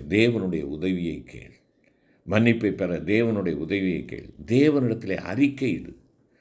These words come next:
பதினெட்டாவது வசனத்தை பாருங்கள். "என் துன்பத்தையும் என் வருத்தத்தையும் பார்த்து என் பாவங்களையெல்லாம் மன்னியும்" என்று சொல்லுகிறான். தேவனுடைய சமூகத்தில் அறிக்கை செய்கிறான். மனிதனிடத்திலே ஓடாதே, ஆத்துமாவை உயர்த்து. முதலாவது வசனம் அதைத்தான் சொல்லுகிறது.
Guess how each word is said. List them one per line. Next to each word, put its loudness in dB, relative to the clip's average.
பதினெட்டாவது 4
வசனத்தை -4
பாருங்கள். -10
"என் -2
துன்பத்தையும் 4
என் -2
வருத்தத்தையும் 0
பார்த்து 2
என் -6
பாவங்களையெல்லாம் 4
மன்னியும்" 0
என்று -4
சொல்லுகிறான். -12
தேவனுடைய 6
சமூகத்தில் 2
அறிக்கை 2
செய்கிறான். -8
மனிதனிடத்திலே 2
ஓடாதே, 0
ஆத்துமாவை 2
உயர்த்து. 0
முதலாவது 2
வசனம் -4
அதைத்தான் -4
சொல்லுகிறது. -8